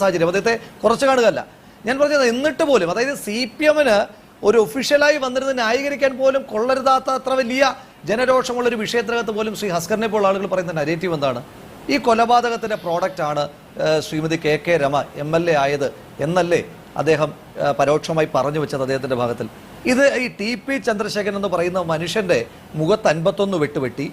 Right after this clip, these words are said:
അതിനുശേഷം അത് ഈ ഹസ്കറിന് മാത്രമുള്ള അധിക്ഷേപമല്ല, എം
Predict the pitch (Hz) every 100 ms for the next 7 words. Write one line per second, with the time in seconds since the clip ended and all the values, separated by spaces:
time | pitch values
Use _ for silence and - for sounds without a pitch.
0 | - - - 170 269 294 262 240 208 -
1 | - - - 190 269 220 196 151 151 143
2 | 240 240 269 240 240 262 262 220 - 254
3 | 254 220 220 - - - 175 226